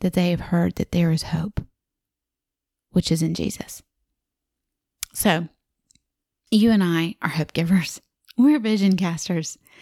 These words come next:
It is big, but it is small because it's a framework.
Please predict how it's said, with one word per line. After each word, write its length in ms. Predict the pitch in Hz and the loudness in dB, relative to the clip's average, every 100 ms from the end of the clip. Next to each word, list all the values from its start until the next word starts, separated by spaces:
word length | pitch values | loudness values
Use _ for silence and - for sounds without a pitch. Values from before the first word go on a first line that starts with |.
| - - - | -20 -20 -2
It 140 | 269 | 4
is 280 | 277 226 190 | 4 4 2
big, 560 | 170 - 330 339 262 - _ _ - - | -2 0 2 2 2 -2 _ _ -20 -14
but 160 | - 214 | -2 0
it 140 | 214 | 2
is 380 | 196 185 - - - | 0 -2 -6 -12 -12
small 680 | - - 170 165 156 151 - - | -8 0 2 2 0 -2 -8 -4
because 300 | 208 233 196 | 0 2 4
it's 180 | 196 202 | 4 2
a 60 | |
framework. 800 | - - 170 170 160 160 - - | 0 0 2 4 2 0 -4 -14